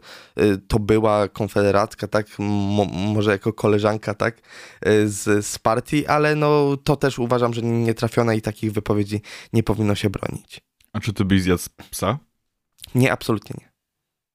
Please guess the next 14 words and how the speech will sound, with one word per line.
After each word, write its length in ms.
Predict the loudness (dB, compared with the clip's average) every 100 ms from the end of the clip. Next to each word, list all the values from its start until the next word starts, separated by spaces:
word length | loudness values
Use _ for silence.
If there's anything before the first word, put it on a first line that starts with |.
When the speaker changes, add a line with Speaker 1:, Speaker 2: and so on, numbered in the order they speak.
| _ _ _
Speaker 2:
Żadnym, 560 | -2 0 2 2 0 -2
pod 120 | 2
żadnym, 220 | 2 2
pod 180 | 0 0
żadnym 280 | 0 2 0
pozorem? 480 | 0 0 2 2 0 _
Speaker 1:
Pod 160 | -6 -2
żadnym 240 | -2 -2
pozorem 340 | -8 -8 -10 -10
nie. 100 | -16 _ _ _ _ _ _ _ -20 _ _ _ _ _ _ _ _ _ 0
Speaker 2:
Mówiliśmy 440 | 4 4 4 0 0 _
troszeczkę 760 | -2 0 0 -2 0 2 2 2
o 480 | 4 6 6 4 2 -2
scenariuszach, 920 | -8 0 2 2 0 0 0 -2 -18